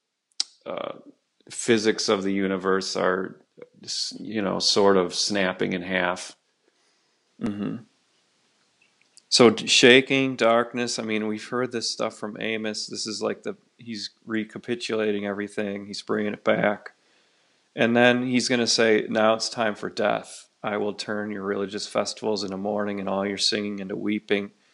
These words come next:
Speaker 2: I will make all you, all of you wear sackcloth and shave your heads," like Job, you know.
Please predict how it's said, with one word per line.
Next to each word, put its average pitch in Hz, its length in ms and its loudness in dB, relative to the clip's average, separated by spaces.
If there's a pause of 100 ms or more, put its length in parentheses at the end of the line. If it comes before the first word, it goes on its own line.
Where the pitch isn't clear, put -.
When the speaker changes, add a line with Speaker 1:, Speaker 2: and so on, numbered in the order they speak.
(280)
Speaker 2:
I 104 120 2
will 107 100 4
make 101 240 0
all 107 280 4
you, 104 420 0 (480)
all 107 320 4
of 104 100 0
you 104 220 0
wear 101 260 2
sackcloth 107 840 0
and 104 120 -8
shave 107 400 0
your 107 120 -2
heads," 110 640 -2 (280)
like 117 240 -8
Job, 113 460 2
you 104 80 -4
know. 107 220 -6